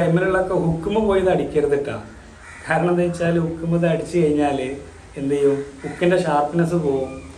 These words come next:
പിന്നെ മീൻ മിസ്സാവും. അതൊക്കെ കഴിഞ്ഞിട്ട് ലാസ്റ്റ് നിങ്ങൾ എന്നെ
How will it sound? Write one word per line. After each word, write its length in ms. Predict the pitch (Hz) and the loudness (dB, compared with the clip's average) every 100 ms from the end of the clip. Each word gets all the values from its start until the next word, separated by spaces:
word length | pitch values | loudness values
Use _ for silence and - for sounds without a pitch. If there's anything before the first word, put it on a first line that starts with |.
| - - | -20 -8
പിന്നെ 160 | 156 156 | -4 -2
മീൻ 220 | 151 165 185 | 2 4 4
മിസ്സാവും. 500 | 160 - 151 147 139 143 - - - 139 | 4 2 2 4 2 -2 -12 -20 -16 -6
അതൊക്കെ 240 | 151 202 214 | -2 2 4
കഴിഞ്ഞിട്ട് 280 | 196 196 196 | 4 4 4
ലാസ്റ്റ് 300 | 180 180 180 | 4 4 2
നിങ്ങൾ 160 | 196 190 185 | 0 0 2
എന്നെ 180 | 175 | 4